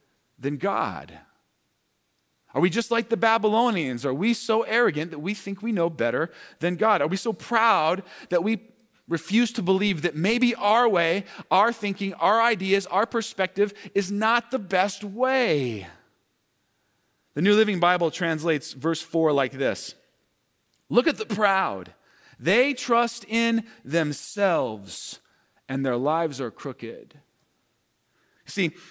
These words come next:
there's a contrast here, again, between the way of the righteous and the unrighteous.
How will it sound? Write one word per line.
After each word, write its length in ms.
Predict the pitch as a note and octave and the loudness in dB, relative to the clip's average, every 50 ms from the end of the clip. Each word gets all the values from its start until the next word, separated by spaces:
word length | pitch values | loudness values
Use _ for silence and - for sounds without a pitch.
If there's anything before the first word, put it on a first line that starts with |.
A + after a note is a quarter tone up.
| - - - | -20 -10 -2
there's 160 | - F3 E3+ | 0 0 0
a 60 | D#3 | 0
contrast 920 | - - - G3 G#3+ A3 A#3+ B3 A#3 - - F#3+ D#3 C#3 C3 B2 - - - | -4 -6 -2 0 2 4 4 2 0 -2 -2 -2 0 0 0 -2 -4 -6 -6
here, 180 | D3+ C3 C3+ C3+ G2+ | -2 -2 -2 -2 -2
again, 460 | B2+ C3+ B2+ D3+ F3 E3 C#3+ C3+ B2+ - - - | -4 -4 -2 -2 0 0 0 -2 -4 -8 -14 -10
between 320 | - C3+ - - F#3 F#3 | -10 -8 -6 -4 -2 0
the 100 | F3 E3+ | 0 0
way 200 | D#3+ D#3 D#3+ D#3+ | 2 4 4 2
of 120 | D#3+ C#3+ B2 | 2 2 0
the 100 | C3+ B2+ | -4 -6
righteous 880 | B2 B2 D3 F#3 G#3 A#3 A3+ - - D3 B2 C3 D3+ - - - - - - | -6 -2 0 0 0 0 -2 -4 -6 -6 -6 -6 -6 -8 -12 -14 -14 -14 -10
and 120 | - C#3 C#3+ | -8 -6 -6
the 160 | D3 D3+ - - | -6 -8 -8 -8
unrighteous. 1040 | B2+ A#2+ A#2+ B2+ C3 - - _ - B2+ D3 F3+ F#3+ F#3+ - - B2+ A2 - - | -8 -6 -6 -6 -8 -12 -18 _ -8 -2 0 0 0 0 -2 -4 -6 -6 -6 -8